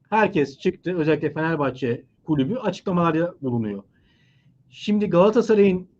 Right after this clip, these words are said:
isyan noktasına geldiği anlarda Fenerbahçe yönetiminin tavrı neydi? Hatırlayalım. Ali Koç Başkan nerede çıktı?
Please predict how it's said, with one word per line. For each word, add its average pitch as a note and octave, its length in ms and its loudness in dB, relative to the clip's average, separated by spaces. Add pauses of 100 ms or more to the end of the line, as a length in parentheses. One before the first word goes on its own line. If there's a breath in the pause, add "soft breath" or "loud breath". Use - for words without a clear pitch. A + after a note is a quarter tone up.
(260)
isyan G#3 380 -4
noktasına F#3+ 420 -2
geldiği F3 400 2
anlarda E3 600 0
Fenerbahçe F#3+ 640 0
yönetiminin E3 640 -2
tavrı G3 340 0
neydi? F#3+ 420 0 (120)
Hatırlayalım. F3 560 0 (1000)
Ali F3+ 180 0
Koç F#3 280 -4
Başkan F3 340 -4
nerede F3 260 0
çıktı? - 420 -8